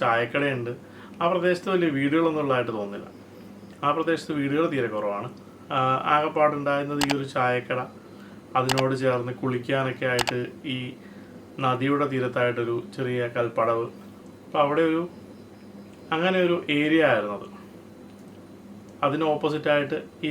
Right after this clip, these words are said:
വലിയ ഒരു മല, അതിനെ തുരന്ന് റോഡ് പോകുന്നു. അപ്പോൾ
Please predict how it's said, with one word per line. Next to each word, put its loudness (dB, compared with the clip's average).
വലിയ 0
ഒരു 0
മല, 0
അതിനെ 0
തുരന്ന് 0
റോഡ് 2
പോകുന്നു. -2
അപ്പോൾ 0